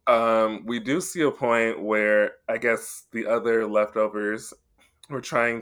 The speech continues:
to figure out, like, what the best move would be this week in terms of getting rid of a non-leftover. And it seemed like they were kinda wavering between, I wanna say, was it Jasmine or Indy, I believe?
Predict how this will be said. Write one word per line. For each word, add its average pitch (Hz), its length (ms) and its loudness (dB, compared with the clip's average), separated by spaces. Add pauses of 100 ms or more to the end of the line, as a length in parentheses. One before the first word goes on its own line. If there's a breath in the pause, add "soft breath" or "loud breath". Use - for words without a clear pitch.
to 113 480 -6 (640)
figure 110 300 2
out, 107 240 8
like, 98 460 -2 (500)
what 117 320 -4
the 113 80 2
best 110 340 0
move 107 460 -8 (100)
would 104 360 -8 (320)
be 107 200 -8
this 101 260 -8
week 101 420 -10
in 101 120 -10
terms 101 420 -8
of 92 360 -4 (840)
getting 104 220 -4
rid 104 180 -2
of 98 140 -2
a 95 40 -6
non-leftover. 95 800 -4
And 101 160 -10
it 101 140 -12
seemed 165 480 -8
like 107 340 2
they 104 100 -2
were 101 100 0
kinda 123 380 -4
wavering 101 560 -4
between, 98 760 -12 (500)
I 110 40 -2
wanna 110 160 2
say, 107 140 -2
was 98 180 0
it 98 100 -12
Jasmine 98 580 -2
or 95 340 -6 (160)
Indy, 110 340 -4
I 160 60 -2
believe? 196 340 -8